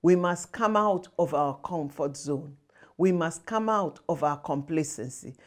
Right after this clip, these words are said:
We must come out even of our apathy. We must come out because we know that the hope of the world, Jesus Christ, dwells in us.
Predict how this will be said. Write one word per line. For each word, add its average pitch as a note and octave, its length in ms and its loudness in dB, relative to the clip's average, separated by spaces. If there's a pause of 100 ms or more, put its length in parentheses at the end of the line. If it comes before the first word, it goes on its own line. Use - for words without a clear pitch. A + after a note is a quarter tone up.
(160)
We F3+ 160 4
must F3 320 -2
come A3+ 260 0
out A3 460 0 (340)
even G3 280 4
of D#3 180 0
our D3 260 2 (140)
apathy. D#3+ 580 -4 (300)
We G3 240 4
must F3+ 360 -4
come A#3+ 220 -2
out G#3+ 360 0
because F3 320 -2
we G3 160 -2
know G3 520 4
that D#3+ 200 0
the D#3+ 80 0
hope G#3+ 360 0
of D#3 200 -6
the D#3 120 2
world, D3 460 -2 (840)
Jesus E3+ 460 2
Christ, C#3+ 540 -8 (200)
dwells E3+ 420 6
in B2+ 180 -4
us. - 260 -16